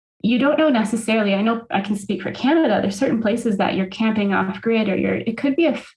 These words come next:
sacred fishing spot or you could be on sacred land. So it's important to, to do your research as well when you're doing more backcountry style.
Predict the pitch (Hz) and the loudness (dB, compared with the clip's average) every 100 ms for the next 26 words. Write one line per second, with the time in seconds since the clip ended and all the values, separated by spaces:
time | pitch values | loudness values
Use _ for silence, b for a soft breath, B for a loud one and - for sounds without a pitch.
0 | _ - 185 185 - 208 220 226 208 - | _ -4 -2 -2 -4 -4 -2 -2 -2 -4
1 | - - 185 190 262 254 294 233 214 202 | -4 -2 0 0 0 2 2 2 -2 -2
2 | 190 196 180 175 - 202 - 233 233 294 | -2 0 0 -2 0 -2 0 -2 0 2
3 | 269 214 196 190 190 b b b - 196 | 2 0 -2 -2 -4 b b b -4 0
4 | 196 190 190 - 196 196 190 - 214 190 | 0 0 -2 -2 -2 0 -2 0 0 0
5 | 196 185 190 185 180 180 185 - 202 196 | 0 0 0 2 0 0 -4 -2 -4 -2
6 | 202 196 196 185 190 | -2 -2 -2 -2 -2